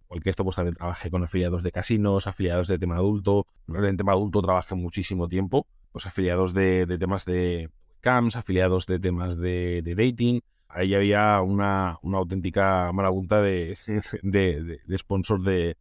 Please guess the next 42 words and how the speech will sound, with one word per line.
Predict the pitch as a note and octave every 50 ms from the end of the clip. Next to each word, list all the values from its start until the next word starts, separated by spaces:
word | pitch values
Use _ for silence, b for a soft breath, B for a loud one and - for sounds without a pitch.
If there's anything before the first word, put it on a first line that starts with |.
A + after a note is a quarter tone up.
| _
de | - -
ese | - F#2+
estilo. | - - - F#2+ F#2+ G#2 A2 - _
Y | - A2
encima | G#2 G#2+ - G#2+ G#2+ A2
lo | A2+ A2+ G2+
que | G#2 A2
me | A2 G#2
molaban | G2+ F#2+ F#2+ G2 G#2 G#2+
algunos | A2 G#2 G2+ A2 G#2+ G2+ F#2+
de | F#2+ G#2
estos, | G#2+ - - A#2 B2 - - _
por | - -
ejemplo | _ - F#2 F#2+ G2
los | F#2+ F2+
de | F#2 F#2 G2+
dating, | A2 A2+ G#2+ A2+ B2 C#3+ - _ _ -
es | - -
que | - -
te | G2+ G#2+ G#2+
daban | G#2 G#2 G#2 A2 A2+ A#2 A#2 G#2
recurrentes. | - G2+ E2+ E2+ F2+ E2 E2 G2+ G#2+ G#2 E2+ - - - - _ -
Por | -
ejemplo, | E2+ - - G#2 G#2+ F#2 F2+ F#2 E2+ D2+ - _
en | -
su | - - F2
momento | E2 E2+ F2 F#2 E2+ - F#2+
recuerdo | F#2 F#2 G2 G2+ G2+ G2+
que | F2
trabajé | F#2+ F#2+ F#2 - G2+
mucho | G2 F#2+ - G2+
con | F#2+ F#2+
Adult | F#2 F#2 F#2 -
Friend | - - F2 E2+
Finder, | - B2+ C#3 C3+ A#2+ A#2+ A#2+ A#2+ A#2+ A2+ G#2 -
luego | - E2 F#2 F#2 G2 G2
pues | F#2 G2+ F#2 - -
así | - - G2+
más | F#2+ F#2+ F#2 G2+
modernos, | G2 F#2 G2+ G#2 G2 G2 F2+ F#2+
más | G2 -
actuales, | - F2 - - G#2 G#2 G2 F2+ F2 -